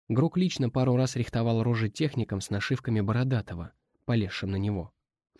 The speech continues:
У них, естественно, ничего не вышло, ибо в штурмовики, как, впрочем, и в технике, люди не только отбираются по психофизиологическим параметрам, то есть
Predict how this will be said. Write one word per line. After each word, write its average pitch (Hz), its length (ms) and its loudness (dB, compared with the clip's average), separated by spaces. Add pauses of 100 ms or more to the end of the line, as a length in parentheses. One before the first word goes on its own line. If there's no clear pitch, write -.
(300)
У - 80 0
них, 185 240 4
естественно, 104 640 -2 (240)
ничего 185 320 0
не 170 120 6
вышло, 101 420 -2 (480)
ибо 117 200 2
в - 80 -6
штурмовики, 110 720 0 (380)
как, - 160 -6
впрочем, - 440 0
и 156 100 -2
в - 100 -8
технике, 95 640 -2 (500)
люди 147 280 4
не 139 120 4
только 180 320 0
отбираются 107 560 2
по 104 360 0 (280)
психофизиологическим 113 1200 0
параметрам, 98 640 -4 (380)
то 113 80 2
есть 104 260 -2